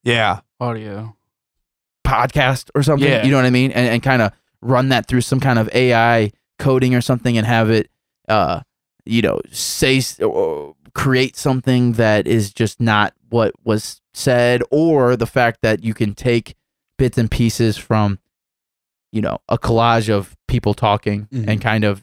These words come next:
Speaker 3: every word just kinda make your own dictionary in, in a
Speaker 2: Mm-hmm.
Speaker 3: sense of that person's voice.
Speaker 1: Yeah.
Speaker 3: I mean, that's not too crazy right now. So, like, I, you know, it's not the craziest thought, but man, if you think about it, it's kinda wild. Like,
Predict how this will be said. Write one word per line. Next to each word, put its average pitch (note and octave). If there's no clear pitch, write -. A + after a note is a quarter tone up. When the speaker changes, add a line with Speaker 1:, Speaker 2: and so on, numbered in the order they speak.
Speaker 3:
every G#2+
word G#2
just G2+
kinda G2+
make G#2
your G#2
own G2+
dictionary A2+
in, G#2+
in G#2+
a A2
Speaker 2:
Mm-hmm. A#2
Speaker 3:
sense A2
of A#2
that A#2
person's G#2+
voice. G#2+
Speaker 1:
Yeah. A#2
Speaker 3:
I G#2+
mean, A#2
that's C#3
not G2
too A2
crazy G2+
right E2+
now. D#2
So, D#3
like, D#3
I, A#2
you C3
know, G#2
it's -
not A3
the E3
craziest G3
thought, G#2+
but G#2
man, B2
if G#2+
you A2+
think E3+
about -
it, -
it's -
kinda C#3+
wild. A#2+
Like, A2